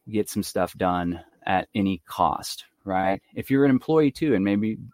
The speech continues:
owning a business or running a business isn't your thing, you can go out there and you can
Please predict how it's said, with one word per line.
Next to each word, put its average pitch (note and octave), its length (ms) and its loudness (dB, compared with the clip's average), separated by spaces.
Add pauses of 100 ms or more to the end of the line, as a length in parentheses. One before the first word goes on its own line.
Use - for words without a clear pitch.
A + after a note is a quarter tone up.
owning A2+ 240 0
a G#2+ 60 0
business A#2+ 380 -4
or G2+ 60 -6
running A2 220 -2
a G#2+ 40 -2
business A2+ 360 -4
isn't A2+ 220 -4
your G2 140 -4
thing, B2 400 0 (760)
you E3 140 8
can F3+ 160 4
go D#3+ 220 8
out C#3 200 8
there B2 260 4
and B2 200 0
you C3+ 100 4
can C3 300 2